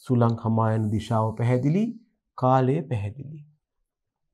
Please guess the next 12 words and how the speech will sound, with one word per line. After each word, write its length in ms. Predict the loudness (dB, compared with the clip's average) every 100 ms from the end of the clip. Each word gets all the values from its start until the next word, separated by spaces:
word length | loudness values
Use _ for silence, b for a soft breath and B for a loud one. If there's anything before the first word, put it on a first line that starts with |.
| _ _ -20 b b b
දැන් 140 | 0 2
කෙනෙක් 380 | 4 4 4 0
අහන්න 260 | 0 0 -2
පුළුවන්, 360 | -2 0 0
"හරි. 260 | 2 2 2 -4 _ _ _ _ _
ඔය 140 | 8 8
විදිහට 380 | 8 6 2 4
මෝසම් 400 | 4 4 4 2
සුළං 280 | 2 0 2
ඇති 220 | 2 0 0
වුණා 260 | 2 0
කියමුකෝ. 580 | 0 2 2 2 0 -2